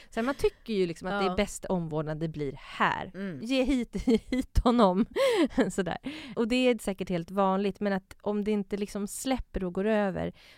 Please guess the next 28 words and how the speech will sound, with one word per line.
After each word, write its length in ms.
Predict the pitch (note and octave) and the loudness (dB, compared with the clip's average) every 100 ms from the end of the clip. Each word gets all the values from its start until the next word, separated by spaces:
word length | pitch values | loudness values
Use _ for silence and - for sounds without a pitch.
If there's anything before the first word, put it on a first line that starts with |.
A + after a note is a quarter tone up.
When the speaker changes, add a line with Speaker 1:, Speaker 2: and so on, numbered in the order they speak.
| - | -12
Speaker 1:
så 600 | - G3 F3+ E3+ E3 - - _ | -6 -2 0 0 -2 -6 -14 _
behöver 360 | F#3+ F#3+ F#3 F3 | -2 0 0 -2
man 180 | E3+ E3 | -6 -6
nog 220 | E3 E3+ - | -8 -12 -20
få 180 | - G3 | -6 -4
lite 280 | E3 - F3+ | -4 -4 -4
hjälp 320 | G#3 A3+ G3 | -2 -2 -2
Speaker 2:
Ja. 200 | G3+ G#3 | -2 -2
Speaker 1:
och 60 | |
lite 140 | A3+ F#3 | -2 -4
stöd 400 | - C4+ E3 D#3+ | 0 0 0 -4
i 80 | D3+ | -10
det 100 | - | -8
där. 280 | - F3+ - - - - - | -8 -10 -14 -20 -20 -20 -6
Speaker 2:
Men 320 | A#3+ C4+ B3+ - - | -2 -2 -4 -12 -12
vad, 260 | A#3+ C4 A#3+ | -2 -2 2
vad, 260 | C#4+ A#3+ | 2 4
vad 360 | B3+ C#4 C4+ C4 | 0 0 0 -2
kan 320 | C#4+ C4+ B3+ B3 A#3 - - | -2 -2 -2 -6 -8 -14 -12
den 100 | A3 | -4
här 120 | A#3+ | -4
partnern 560 | A#3 - E4+ E4 A3+ G3 | -2 0 0 0 -4 -2
göra 320 | F#3 E3+ D#3 | 0 0 0
liksom 320 | D#3 - E3 | -4 -8 -10
primärt? 560 | - F3+ D#3+ D3+ D3 - | -8 -8 -8 -8 -8 -8
Är 200 | G3+ A3+ | -6 -4
det 220 | B3 A#3 | 0 0
att 200 | A3+ _ | -2 _